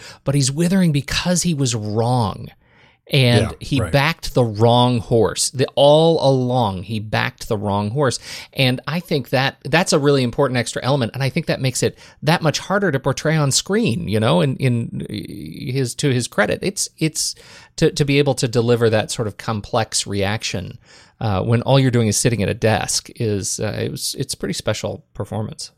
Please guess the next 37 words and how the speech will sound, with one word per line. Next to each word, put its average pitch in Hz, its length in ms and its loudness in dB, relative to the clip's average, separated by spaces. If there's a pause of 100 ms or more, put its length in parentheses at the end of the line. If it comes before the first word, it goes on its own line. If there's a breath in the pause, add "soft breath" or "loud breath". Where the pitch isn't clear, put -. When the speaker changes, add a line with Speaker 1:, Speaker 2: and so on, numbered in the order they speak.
(140)
Speaker 2:
My 143 220 4
recollection 156 800 4
of, 107 500 0
uh, 101 360 -2
the 110 180 -2
way 123 160 2
things 113 260 -2
are 107 140 2
in 98 80 -2
the 95 60 -4
book 123 360 0
is 104 220 -4
that 101 180 -2
he 143 220 -2
actually 110 440 -2
has 95 380 -2
a 113 60 -6
little 131 460 -6
bit 120 160 -2
more 104 580 0 (140)
of 123 140 4
an 107 100 4
ending, 101 420 0
because 98 420 0 (380 loud breath)
when, 107 460 2 (160)
when 101 840 -2 (120)
the 101 240 0
trial, 113 540 4
when 101 160 2
all 117 280 6
of 98 80 2
this 95 220 2
comes 98 300 0
to - 100 -4
light 85 240 -2
and 92 80 -10
everything 87 520 -8